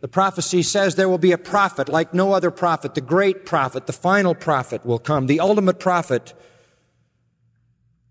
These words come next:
That too looked forward to the birth of Christ. The psalmist writing in Psalm two says, "God will have a son. This day have I begotten thee," Psalm two says, "and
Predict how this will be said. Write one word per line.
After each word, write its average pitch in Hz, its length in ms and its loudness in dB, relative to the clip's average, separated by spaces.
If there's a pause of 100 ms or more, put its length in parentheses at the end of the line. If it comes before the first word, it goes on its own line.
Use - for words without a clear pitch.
(560)
That 135 180 -6
too 117 580 -4
looked 135 220 -6
forward 113 480 -4 (720)
to - 80 -18
the 113 80 -6
birth 123 240 0
of 107 140 -14
Christ. 120 500 -4 (220)
The 120 80 -16
psalmist 165 480 -4
writing 156 300 0
in 123 100 -6
Psalm 160 340 -2
two 160 320 2
says, 143 420 0 (480)
"God 143 480 2 (140)
will 139 140 -2
have 151 160 0
a - 20 -2
son. 135 580 0 (960)
This 170 240 2
day 175 220 2
have 151 140 0
I 160 100 0
begotten 151 540 0
thee," 123 140 0
Psalm 123 400 -2
two 165 200 2
says, 123 320 0
"and 117 140 -4